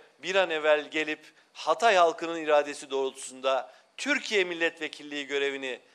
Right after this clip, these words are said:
yapması ve meclisin burada üstüne düşeni yapması noktasında en az bizim kadar duyarlı ve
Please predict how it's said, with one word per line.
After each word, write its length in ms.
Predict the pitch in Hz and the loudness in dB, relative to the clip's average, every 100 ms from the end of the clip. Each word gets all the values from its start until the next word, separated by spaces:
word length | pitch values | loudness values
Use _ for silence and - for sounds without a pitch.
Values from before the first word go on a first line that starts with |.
| _ _ _ | _ _ _
yapması 760 | 151 160 143 131 - 117 - - _ _ _ _ | 2 2 -2 -6 -6 -10 -12 -18 _ _ _ _
ve 120 | 190 | 2
meclisin 600 | 180 190 190 208 262 254 | 4 2 0 -2 -2 0
burada 640 | 214 190 185 170 151 - _ _ _ _ - | 4 6 6 6 4 -6 _ _ _ _ -10
üstüne 400 | 175 - 202 180 | -10 -2 -2 0
düşeni 380 | 175 180 170 | -2 -2 0
yapması 460 | 143 180 185 175 180 | 2 2 2 -6 -4
noktasında 920 | 165 156 156 147 147 139 143 131 - _ _ _ _ _ _ - - | -4 -2 -4 -4 -8 2 2 2 -2 _ _ _ _ _ _ -8 0
en 140 | 220 | 4
az 280 | 196 180 147 | 4 2 -2
bizim 240 | 160 165 | -12 -12
kadar 460 | 156 151 143 127 - - | -6 2 4 2 -2 -14
duyarlı 640 | 135 156 143 139 139 147 - _ _ | -6 4 6 6 2 -4 -6 _ _
ve 320 | 147 151 135 | 2 2 2